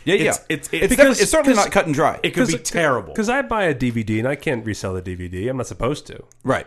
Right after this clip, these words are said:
Speaker 2: Yes, you can.
Speaker 3: I can re-, I can sell my D V D?
Speaker 2: Absolutely. You
Speaker 1: You
Speaker 2: can
Speaker 1: can
Speaker 2: buy and trade D V Ds all the time.
Speaker 1: You can't copy it.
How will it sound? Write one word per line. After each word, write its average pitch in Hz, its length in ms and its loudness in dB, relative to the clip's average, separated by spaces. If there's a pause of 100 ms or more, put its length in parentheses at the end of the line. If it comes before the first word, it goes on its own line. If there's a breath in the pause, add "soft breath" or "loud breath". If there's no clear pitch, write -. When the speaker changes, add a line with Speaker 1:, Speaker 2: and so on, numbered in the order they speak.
(120)
Speaker 2:
Yes, 147 160 -6
you 117 80 -10
can. - 380 -8 (720)
Speaker 3:
I 131 100 0
can 156 220 -2
re-, 202 180 -6
I 151 60 -4
can 175 160 -4
sell 202 100 -8
my 208 100 -8
D 208 80 -10
V 214 40 -8
D? 294 60 -2
Speaker 2:
Absolutely. 330 680 -4 (760)
You 349 60 -10
Speaker 1:
You - 40 -6
Speaker 2:
can 214 100 0
Speaker 1:
can 262 60 -4
Speaker 2:
buy 165 200 2
and 139 120 -2
trade 131 400 -4
D 120 100 -6
V 113 120 -4
Ds 127 240 -4
all 247 160 -4
the 359 120 -8
time. 311 300 -8 (220)
Speaker 1:
You 143 100 -6
can't - 220 2
copy 135 400 -4
it. - 160 -6